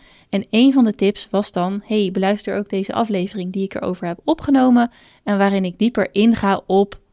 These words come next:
A, B en C." Dus op die manier kon iemand die de blog vond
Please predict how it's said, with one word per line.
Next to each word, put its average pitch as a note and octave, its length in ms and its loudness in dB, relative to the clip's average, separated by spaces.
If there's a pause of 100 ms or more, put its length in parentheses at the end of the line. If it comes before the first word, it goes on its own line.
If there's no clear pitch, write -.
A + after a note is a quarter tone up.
(220)
A, F#3 120 -2
B F3 40 -8
en F3+ 220 -2
C." - 420 -6 (1040)
Dus - 160 -4
op F#3+ 60 -4
die A#3+ 120 6
manier G#3 420 4
kon A3 180 -4
iemand G#3+ 260 0
die G3+ 100 -6
de F#3+ 80 -4
blog A3 360 -4
vond D4 460 -2